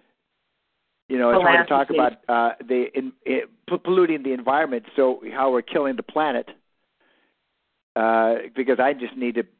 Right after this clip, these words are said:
Speaker 1: pay, pay the rent.
Speaker 2: Right.
Speaker 1: And I've got a, I've got a student loan that's two hundred thousand dollars, and, you know, I need to somehow pay the rent.
Speaker 2: Right.
Speaker 1: So, you know, we, we have churches. If it gets so bad, we,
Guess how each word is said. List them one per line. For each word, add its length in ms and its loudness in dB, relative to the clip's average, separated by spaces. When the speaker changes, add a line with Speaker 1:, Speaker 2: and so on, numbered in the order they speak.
Speaker 1:
pay, 160 2
pay 220 0
the 100 -4
rent. 220 -6
Speaker 2:
Right. 140 6
Speaker 1:
And 80 2
I've 160 2
got 160 2
a, 120 0
I've 180 -2
got 140 2
a 40 -6
student 340 -8
loan 320 -2
that's 180 -2
two 80 -4
hundred 180 -2
thousand 320 0
dollars, 460 0
and, 320 -6
you 100 -6
know, 140 2
I 80 2
need 180 -4
to 100 -4
somehow 420 0
pay 120 -2
the 100 -2
rent. 220 -4
Speaker 2:
Right. 280 -2
Speaker 1:
So, 160 6
you 80 0
know, 100 2
we, 380 -2
we 220 0
have 200 0
churches. 440 -4
If 80 -4
it 80 -6
gets 200 -2
so 120 2
bad, 280 0
we, 100 -2